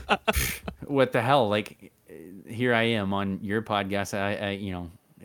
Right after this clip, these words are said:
talking about engineering stuff I have no, <laughs> no right to be talking about. But, you know, it's a lot of, um, um, you know, there's a lot of in-,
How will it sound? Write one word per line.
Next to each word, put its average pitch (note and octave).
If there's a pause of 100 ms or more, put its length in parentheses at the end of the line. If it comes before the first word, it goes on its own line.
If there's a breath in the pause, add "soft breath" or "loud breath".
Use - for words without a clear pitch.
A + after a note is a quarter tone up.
(120)
talking A2+
about G2+
engineering G2
stuff -
I G2
have F#2+
no, G2
<laughs> C3+
no D#3
right C3+
to D3+
be A#2+
talking A#2+
about. G2+ (400 loud breath)
But, C3
you B2+
know, G#2
it's A2
a A#2
lot A2
of, G#2
um, F#2+ (880)
um, F#2 (800)
you A2
know, E2
there's G#2+
a G#2+
lot A2
of A2
in-, A2+